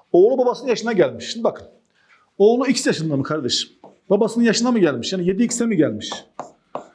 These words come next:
Bu ne demek yani? Demek ki oğlan altı x büyümüş. Cümleye dikkat. Oğlu babasının yaşına gelmişse x yedi x olmuşsa altı x ne yapmış? Büyümüş. Doğru mu? Tamam.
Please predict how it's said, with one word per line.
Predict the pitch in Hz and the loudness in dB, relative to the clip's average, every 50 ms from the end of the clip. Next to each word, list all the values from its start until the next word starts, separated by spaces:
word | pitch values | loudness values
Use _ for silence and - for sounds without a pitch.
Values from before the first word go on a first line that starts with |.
| _ _ _ - | _ _ _ 2
Bu | 240 262 | 4 4
ne | 277 302 | 4 4
demek | 285 233 190 - - - | 2 0 0 -4 -4 -4
yani? | 143 156 226 262 220 190 | -4 -4 -4 -4 -4 -2
Demek | 202 247 254 254 - | -2 -2 -2 -4 -4
ki | - - | -8 0
oğlan | 196 202 220 226 208 226 269 - - | 2 4 4 4 2 -2 -6 -6 -6
altı | - 190 220 214 214 214 - 220 | -4 -2 -2 -2 -4 -2 -2 -2
x | 214 - - - | -2 -2 -4 0
büyümüş. | 214 180 151 143 131 - - - - - - - - - _ _ _ _ | 2 2 4 4 2 -2 -4 -8 -8 -14 -16 -20 -20 -20 _ _ _ _
Cümleye | - 175 170 160 160 139 | -6 -2 -2 -2 -2 -2
dikkat. | 139 147 - 196 226 226 - - | -4 -4 -4 -4 -4 -4 -6 -6
Oğlu | 185 190 196 202 226 214 | -2 0 0 0 0 -2
babasının | 208 202 196 143 202 208 | -2 -4 -4 -6 -4 -4
yaşına | 185 185 214 214 | -4 -2 -4 -4
gelmişse | 180 180 185 185 196 220 214 - - - 185 226 - - - - _ _ _ _ _ - - | -2 -2 -2 -2 -2 -6 -8 -8 -4 -4 -4 -4 -4 -8 -14 -20 _ _ _ _ _ -2 0
x | 240 220 - - - - - | 0 0 0 -2 -8 -6 0
yedi | 147 175 170 196 | 2 2 2 2
x | 247 240 247 - 202 | -2 -2 0 0 0
olmuşsa | 196 190 190 185 - 254 220 | 0 0 -2 -4 -2 2 2
altı | 208 214 202 208 226 247 | 2 2 0 -2 -4 -4
x | 240 - | -2 0
ne | 214 247 | 0 0
yapmış? | 254 220 - 190 254 - - - 196 | 0 0 -2 -2 -6 -6 -4 0 2
Büyümüş. | 170 143 123 110 - - - - _ _ _ _ _ _ _ _ _ _ _ _ _ _ _ - 151 | 2 2 0 -2 -8 -12 -14 -16 _ _ _ _ _ _ _ _ _ _ _ _ _ _ _ 0 2
Doğru | 160 214 233 226 | 4 4 4 2
mu? | - - - | -2 -6 -4
Tamam. | 165 151 202 262 - - | 0 0 0 0 -2 -8